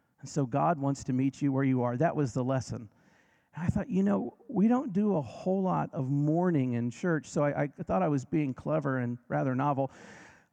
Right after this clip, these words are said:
I started planning with the worship director songs that were more funeral-oriented and, and dirge-like.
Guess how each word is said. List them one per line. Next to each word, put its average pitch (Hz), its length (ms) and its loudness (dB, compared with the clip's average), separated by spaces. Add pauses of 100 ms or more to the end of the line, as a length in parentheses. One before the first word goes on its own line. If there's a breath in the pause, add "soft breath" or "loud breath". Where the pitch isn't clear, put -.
(180)
I 208 100 2
started 220 300 0
planning 180 400 2
with 156 180 4
the 147 100 0
worship 156 380 0
director 143 540 2
songs 147 560 0
that 131 120 0
were 131 160 0
more 135 260 2
funeral-oriented 127 1120 0
and, 117 200 -4
and 127 120 -6
dirge-like. 120 760 0